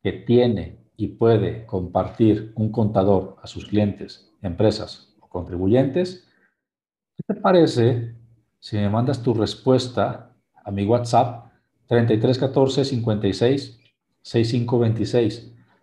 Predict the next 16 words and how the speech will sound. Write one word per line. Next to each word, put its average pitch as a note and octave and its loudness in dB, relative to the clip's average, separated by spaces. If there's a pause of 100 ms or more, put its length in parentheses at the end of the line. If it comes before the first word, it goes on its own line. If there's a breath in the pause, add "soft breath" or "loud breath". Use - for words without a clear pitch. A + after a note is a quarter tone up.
(120 soft breath)
Y D3 4
entre D3+ 6
las C3 6
respuestas C3 0
correctas B2 0
y A3 0
completas, B2 0 (920)
voy G#2+ -2
a A2+ -2
conocer G2+ -2 (1120)
al B2 4
ganador G#2 0
o B2+ 6
a A2 6
la G#2 2
ganadora G2+ 0